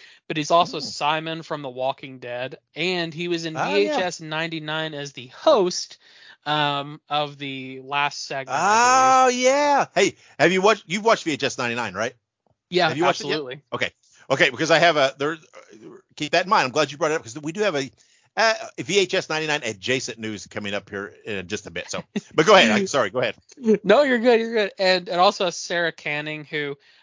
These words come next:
Speaker 1: I, I know her because, uh, I, I've watched Vampire Diaries. She
Speaker 2: Yeah.
Speaker 1: plays, uh, Aunt Jenna, um, to the main character for people who are curious. But no, absolutely. I'm super excited. I like Chris Jericho too, obviously. Um, he's a pretty cool dude.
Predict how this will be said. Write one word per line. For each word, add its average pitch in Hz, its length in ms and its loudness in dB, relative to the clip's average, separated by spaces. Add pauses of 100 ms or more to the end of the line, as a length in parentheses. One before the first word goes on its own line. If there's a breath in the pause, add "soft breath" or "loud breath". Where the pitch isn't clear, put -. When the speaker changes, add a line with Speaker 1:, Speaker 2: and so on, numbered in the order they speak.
(160 soft breath)
Speaker 1:
I, 147 340 0
I 156 40 -2
know 156 200 -2
her 147 220 -6
because, 139 640 -10
uh, 139 40 -12
I, 131 500 -4
I've 143 80 -2
watched 139 260 -4
Vampire 143 500 -4
Diaries. 160 560 -4
She - 200 -12
Speaker 2:
Yeah. - 80 -6
Speaker 1:
plays, 139 520 -8
uh, 135 220 -6
Aunt 143 240 -10
Jenna, 135 380 -10 (400 soft breath)
um, 127 480 -4 (100)
to 131 320 -12
the 127 140 -10
main 127 300 -8
character 123 640 -12
for - 120 -14
people 123 300 -10
who 127 140 -8
are 120 160 -6
curious. 127 520 -8
But 131 260 -10
no, 165 160 6
absolutely. 151 360 4
I'm 147 140 2
super 160 320 -6
excited. 143 360 -2
I 147 100 0
like 151 160 -4
Chris 156 160 -12
Jericho 131 360 -14
too, 131 220 -14
obviously. 123 580 -14 (400 soft breath)
Um, 127 200 -2
he's 147 140 -8
a 139 60 -12
pretty 139 220 -14
cool 131 240 -8
dude. 131 340 -6